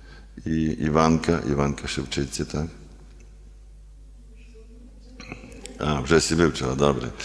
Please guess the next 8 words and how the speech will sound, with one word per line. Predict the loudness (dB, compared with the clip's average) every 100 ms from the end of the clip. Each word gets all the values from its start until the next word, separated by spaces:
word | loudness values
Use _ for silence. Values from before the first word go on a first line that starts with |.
| -8 -6 -8 -8 -12 0
Так, | 2 2 2
я | 2 4 6 6 4 2 0 2 2 0
<clears throat> | -4 -8 -14 -18 -16 0
Дорогі | 6 8 8
мої, | 6 4 2 2
нагадую, | 6 8 8 10 10 8 6
саме | 2 6 6
головне, | 8 8 6 4